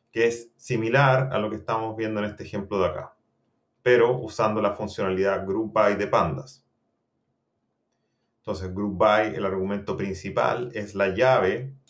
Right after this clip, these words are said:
¿ya? Que representa la columna que, o, o las columnas, puede ser más de una, que vamos a usar para hacer la separación, ¿ya? Group by es iterable,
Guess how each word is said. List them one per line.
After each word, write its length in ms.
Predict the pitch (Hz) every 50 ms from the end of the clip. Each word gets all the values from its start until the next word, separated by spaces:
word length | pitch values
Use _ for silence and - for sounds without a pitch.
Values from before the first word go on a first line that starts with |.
| _ _ _ _ _ _ -
¿ya? 300 | 92 95 98 107 120 135 - -
Que 80 | 98
representa 560 | 95 98 98 98 92 - 107 107 104 - 104
la 160 | 98 92 - -
columna 720 | 104 98 113 135 139 135 123 113 113 127 135 139 - - - _ _ _ _ _ _ _ _ _
que, 560 | - 104 101 101 101 101 101 101 101 95 - -
o, 240 | 101 98 90 82 - -
o 140 | 82 85
las 320 | 85 92 123 131 - - -
columnas, 680 | - 101 92 90 90 85 87 90 104 127 139 135 -
puede 160 | - 98 95 90
ser 200 | - 98 92 87
más 200 | 104 113 110 117
de 80 | 120
una, 400 | 113 98 92 95 110 139 147 _ _ _ _ _ _ _ _
que 80 | - 101
vamos 280 | 92 104 104 104 104 104
a 40 |
usar 380 | 101 98 92 - 107 98 95 -
para 160 | 104 95 92
hacer 200 | 92 - - 95
la 140 | 92 92 90
separación, 680 | - - - 90 82 78 - - - 69 - - - _ _ _ _ _ _ _ _ _ _ _ _ _ _ _ _ _ _ -
¿ya? 280 | 82 82 90 - - _ _ _ _ _ _ _ _ _ _ _ _ _ _ _ -
Group 260 | 107 123 139 135 -
by 320 | 113 113 113 123 127 - -
es 220 | 95 95 - -
iterable, 680 | - 85 101 113 143 151 147 - 87 80 - - -